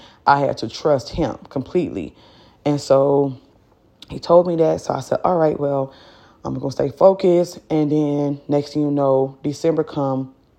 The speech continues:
everything just, just start to fall down for me. I mean, I just got, it was just such a dark, dark, dark storm. It got really dark,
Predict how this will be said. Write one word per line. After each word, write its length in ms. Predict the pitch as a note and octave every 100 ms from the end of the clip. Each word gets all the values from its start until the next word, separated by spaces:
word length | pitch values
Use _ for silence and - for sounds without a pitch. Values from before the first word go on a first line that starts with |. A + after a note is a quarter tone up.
| _
everything 840 | D#3+ D#3 D#3 D3+ C3+ C3+ B2 A2+
just, 400 | - F#2 - - _ _ _ _
just 180 | - -
start 200 | B2+ C3
to 40 |
fall 240 | - - F2+
down 260 | - A1+
for 140 | - -
me. 300 | - G1+ - _ _ - _ _
I 100 | -
mean, 440 | D3 D3 C#3+ C#3 C#3+ -
I 140 | C#3+
just 260 | D3 D#3+ -
got, 340 | - - - - _ -
it 80 |
was 160 | E3+ F#3+
just 220 | E3 -
such 240 | D#3+ D#3 D#3+
a 80 |
dark, 680 | C#3+ D3 D3+ D#3 D3+ - - _ _ _ _ _ _ _ _ _ _ _ _
dark, 540 | C#3 D3+ C#3 C#3 - - _ _ _ _ _ _
dark 440 | - D3 C3+ - - _
storm. 680 | - - - E3 F#3 - - _ _ _ _ _ _ _ _ _ _ _ _ _ _ _ _ _ _ _ - - - _ _ _ _ _ _ _ _ _ -
It 100 | F3+
got 220 | F#3 F3+
really 560 | D3+ D3 G3+ G#3+ G3+
dark, 420 | F3 E3 C#3 -